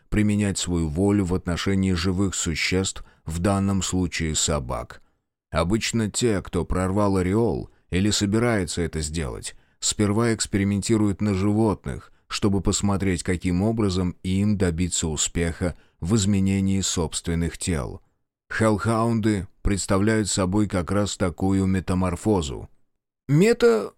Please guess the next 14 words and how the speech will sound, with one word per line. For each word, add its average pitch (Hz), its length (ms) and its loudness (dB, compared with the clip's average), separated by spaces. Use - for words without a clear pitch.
что?» — 254 500 4
переспросил 107 580 2
кто-то. - 440 -2
«Видоизменение!» — 240 1040 4
рявкнул 113 460 4
Феркуди. 107 600 2
«Помолчи, 247 520 4
а!» 196 320 4
Инструктор 123 520 2
Фиск - 360 -4
продолжал 98 480 0
с - 100 -2
явной 87 300 2
неохотой. 80 720 -4